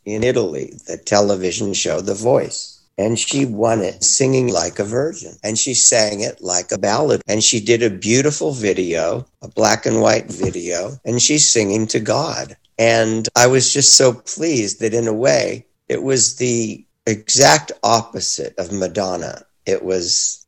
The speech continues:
a nun <laughs> singing it like a religious psalm or something. And I liked it that it showed the flip side of the song.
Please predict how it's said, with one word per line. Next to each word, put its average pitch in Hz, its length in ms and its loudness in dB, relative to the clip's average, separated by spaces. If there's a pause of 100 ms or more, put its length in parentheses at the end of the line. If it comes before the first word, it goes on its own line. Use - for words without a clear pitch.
a 113 120 6
nun 135 680 6 (240)
<laughs> 214 140 2 (380)
singing 131 520 0
it 117 280 2
like 107 320 4
a 113 100 -2
religious 117 1040 2 (160)
psalm 110 720 2
or 73 100 -6
something. - 800 -8
And 104 240 -8
I 170 140 0
liked 185 440 -2
it - 200 -6
that 127 140 -4
it 107 120 -12
showed 117 720 0
the 107 100 -4
flip - 420 -4
side 87 440 -4
of 80 160 -10
the 85 80 -12
song. 73 640 -12